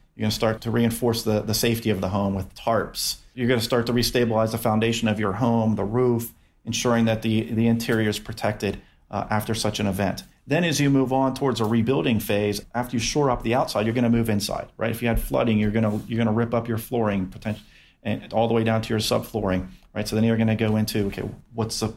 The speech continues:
flooring solution? Is it, is it carpet? Is it tile? Is it wood flooring? Then you move into painting, and then you move into the home decor aspects. So the question then was asked is, what's the sequencing of that?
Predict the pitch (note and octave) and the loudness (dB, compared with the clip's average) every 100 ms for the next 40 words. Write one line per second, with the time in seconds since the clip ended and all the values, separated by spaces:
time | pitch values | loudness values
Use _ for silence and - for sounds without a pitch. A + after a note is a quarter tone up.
0 | - - B2 A#2+ A2 - G2+ F#2+ F#2 F#2+ | -10 -6 0 2 2 0 -2 -2 -2 -2
1 | F#2 F#2 - G#2+ - - A2+ A2 G2 G2 | -4 -6 -10 -14 -12 -6 -4 -4 -6 -6
2 | - - A#2 A2+ G#2 - F#2+ - A#2 A#2 | -6 -8 -2 0 0 -2 -4 -2 -2 -2
3 | A2+ G#2 G2 - - - A#2 A#2+ A#2+ A#2 | -2 -2 -2 -6 -14 -2 0 2 2 2
4 | A#2+ A#2 A2+ G#2+ G2+ - B2 A#2+ A2 F#2+ | 2 2 2 2 0 -4 0 2 4 2
5 | F#2 G2 A2 G#2+ G#2+ G#2+ - G#2+ G2 - | 2 2 2 2 2 0 0 -2 -2 -8
6 | - G#2+ G#2+ G2 G2 D3 A#2+ D#2+ - - | -8 -2 0 0 -2 -2 0 -2 -6 -8
7 | - - - _ _ - D#3 E3 G3+ G#3+ | -10 -12 -18 _ _ -2 0 2 2 2
8 | G3+ D#3 C3 B2+ D3 C#3 B2+ F#3+ G3 D3 | 4 2 4 2 2 2 0 -2 -2 0
9 | - C3+ G2+ F2+ F#2+ F2+ F2 D2 - | 0 0 0 -2 0 -2 -2 -6 -6